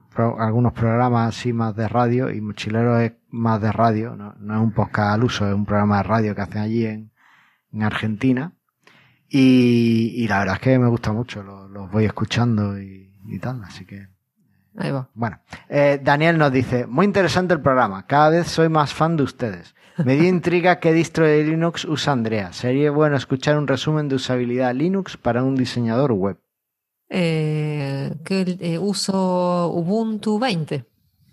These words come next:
Speaker 1: Ubuntu veinte.
Speaker 2: Ujú.
Speaker 1: Ya, ya hemos salido de dudas.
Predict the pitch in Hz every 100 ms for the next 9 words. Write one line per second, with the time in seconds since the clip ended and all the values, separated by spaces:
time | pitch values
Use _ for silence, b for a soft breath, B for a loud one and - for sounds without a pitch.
0 | - - 127 139 117 107 92 80 - -
1 | - - 202 208 240 247 233 - 104 107
2 | 107 98 - 90 113 104 85 107 110 -
3 | - -